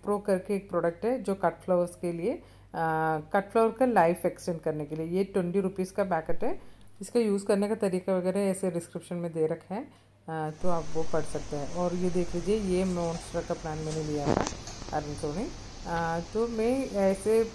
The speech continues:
ये वाला प्लांट इसलिए सेलेक्ट किया था, इधर से भी ना एक ऐसे रूटिंग हो रहा है इसका ना, तो मैं ये पोर्शन से काट के एक, अ, नया प्लांट भी ऐसे प्रोपेगेट करने का कोशिश करूँगी। तो मैं हमेशा जब भी ऐसे प्लान लेते हैं ना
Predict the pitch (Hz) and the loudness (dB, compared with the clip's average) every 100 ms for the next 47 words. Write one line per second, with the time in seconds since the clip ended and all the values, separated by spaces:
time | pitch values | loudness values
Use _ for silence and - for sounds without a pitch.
0 | - 196 202 214 226 226 214 214 - 226 | -4 -2 2 2 2 0 0 0 0 0
1 | 226 202 196 208 202 220 302 - - - | 2 -2 -2 0 0 0 -2 -8 -16 -6
2 | 214 226 226 - 254 254 285 294 220 196 | 2 4 4 2 2 2 2 0 2 2
3 | 202 214 185 165 175 180 165 160 156 160 | 4 2 2 -2 -6 -4 -2 0 0 -2
4 | - 170 170 240 - - - - 233 226 | -4 -4 -4 -4 -10 -12 -8 4 4 4
5 | 240 277 202 208 220 - 196 185 196 226 | 2 0 -2 -4 -4 -2 -2 -2 -2 -2
6 | 226 180 165 - - 247 247 185 - 165 | 0 2 2 0 -4 -4 -2 -4 -4 0
7 | 170 165 160 156 160 165 170 165 160 165 | 2 2 0 0 0 -2 0 -2 -2 -6
8 | 160 165 170 160 165 165 156 151 156 - | -8 -2 0 -2 -6 -6 -6 -6 -6 -6
9 | 147 156 156 147 143 - 147 143 143 139 | -8 -8 -8 -10 -10 -12 -10 -8 -8 -10
10 | 147 - - - 220 220 240 208 185 208 | -12 -16 -18 -4 -2 0 2 4 4 4
11 | 247 202 180 208 220 214 233 208 196 220 | 4 2 2 4 4 4 2 4 2 2
12 | 196 190 202 247 | 0 0 0 -2